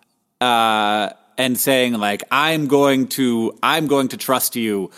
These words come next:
with some bits of me," um,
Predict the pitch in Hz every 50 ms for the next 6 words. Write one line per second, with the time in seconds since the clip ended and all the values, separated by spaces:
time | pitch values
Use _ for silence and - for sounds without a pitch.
0 | - - _ - 113 117 117 98 - - - 127 120 117 107 98 139 143 - -
1 | - 127 104 92 113 113 110 107 104 104 104 101 95 - - - - - _ _
2 | _ _ _ 107 110 107 104 104 104 98 92 92 92 101 95